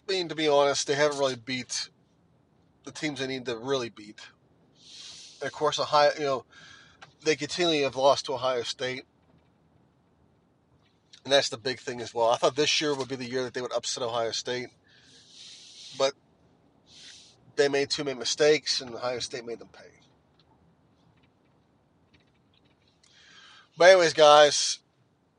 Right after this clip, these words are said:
happy Friday to you. Um,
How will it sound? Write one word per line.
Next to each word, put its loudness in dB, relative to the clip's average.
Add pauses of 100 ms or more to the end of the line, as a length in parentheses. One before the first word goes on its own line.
(1700)
happy 2
Friday 4
to -2
you. -4 (1200)
Um, 2